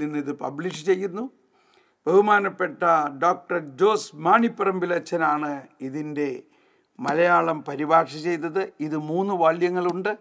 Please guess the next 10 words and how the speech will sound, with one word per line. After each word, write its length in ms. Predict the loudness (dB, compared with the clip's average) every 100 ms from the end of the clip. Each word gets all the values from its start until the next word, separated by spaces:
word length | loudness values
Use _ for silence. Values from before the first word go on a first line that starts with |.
| _ _ _ _ _ _ _ -12 -8
ഇത് 100 | -6 -6
നിങ്ങൾ 200 | -6 -4 0
വാങ്ങണം, 360 | 0 -2 -6 -12 _ _ _ _ _ _ _ _ _ _ _ _ _ -12
ഇത് 260 | -4 -2 -2 -4 -10 -12
പഠിക്കണം, 520 | -10 -6 -2 -2 -4 -10 _ _ _ _ _
ഇത് 120 | -10 -4
നമ്മുടെ 280 | -2 0 0 2
ആത്മാവിനെ 720 | 0 0 4 4 4 0 -2 -6 -12 _ _ _ _ _ _ _ _ _ _ _ _ _ _ _ _ _ _ -2
ജ്വലിപ്പിക്കും. 540 | 6 6 6 -6 -10 -20 _ _ _ _ _ _ _ _ _ _ _ _ _ _ -12
നമുക്ക് 300 | -10 -8